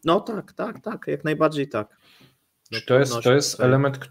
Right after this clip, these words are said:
Speaker 2: o którym w sumie nie mówiliśmy wcześniej, a on będzie miał miejsce
Speaker 1: Nie,
Speaker 2: najprawdopodobniej
Speaker 1: taki proces,
Speaker 2: po wojnie?
Speaker 1: wiesz, wcześniej
Speaker 2: Tak, ale,
Speaker 1: obserwowaliśmy.
Speaker 2: ale wiesz, no to jest
Speaker 1: Ale to
Speaker 2: jakiś
Speaker 1: pogłębi.
Speaker 2: proces, on ma jakiś tam wektor prędkości,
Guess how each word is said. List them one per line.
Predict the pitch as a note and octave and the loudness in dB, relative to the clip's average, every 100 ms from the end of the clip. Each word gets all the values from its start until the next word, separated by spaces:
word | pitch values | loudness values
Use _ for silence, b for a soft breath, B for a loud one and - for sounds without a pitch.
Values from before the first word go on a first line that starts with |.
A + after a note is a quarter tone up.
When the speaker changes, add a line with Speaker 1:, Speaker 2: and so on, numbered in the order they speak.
| B2 | -10
Speaker 2:
o | |
którym | B2 - C#3+ C3+ | -6 -4 -2 -4
w | C3 | -6
sumie | C#3 C#3 | -6 -4
nie | C3+ | 0
mówiliśmy | C3 B2+ A2+ G#2+ A2+ G#2 | 0 0 -4 -6 -10 -6
wcześniej, | A#2+ A#2+ C#3 C#3+ C#3 | -2 -2 -2 -4 -2
a | A#2 - | -4 -2
on | A#2+ B2 B2+ B2 B2 A2+ | 0 0 0 0 -2 0
będzie | A#2 A2+ A2+ | -2 -2 -2
miał | A2+ A2+ | 0 -2
miejsce | A2+ A2+ - A2+ | -2 -6 -6 -6
Speaker 1:
Nie, | |
Speaker 2:
najprawdopodobniej | G#2+ - G#3 B3 G3 G#2 | -2 0 4 4 4 2
Speaker 1:
taki | G#2+ | 4
proces, | G#3+ D3+ | 4 4
Speaker 2:
po | F#3 | 6
wojnie? | C3+ G#2+ | 8 8
Speaker 1:
wiesz, | F2+ - | 6 -4
wcześniej | - B3 - F#3+ D#3 C#3 | 2 2 2 2 2 2
Speaker 2:
Tak, | |
ale, | C3+ | -2
Speaker 1:
obserwowaliśmy. | - D3 C#3+ A#3 G3+ B2+ C3+ C#3 - | -2 -2 6 8 8 8 8 8 6
Speaker 2:
ale | C3+ | 4
wiesz, | C#3 D#3+ B2 | 8 6 6
no | A#2+ | 0
to | A#2+ | 4
jest | C3 D3 | 8 8
Speaker 1:
Ale | C#3+ | 8
to | F3+ | 6
Speaker 2:
jakiś | - | 4
Speaker 1:
pogłębi. | G#3 C#3 C3 D3+ | 8 8 8 6
Speaker 2:
proces, | G3+ G#3+ - | 6 6 4
on | D3 | 4
ma | D#3+ | 6
jakiś | D3+ D3+ C3+ | 4 4 0
tam | - C3+ | 2 4
wektor | C3 C3 C3 B2+ | 4 2 -4 -4
prędkości, | B2+ B2+ - G2+ - - | -4 -4 -2 -4 -4 -14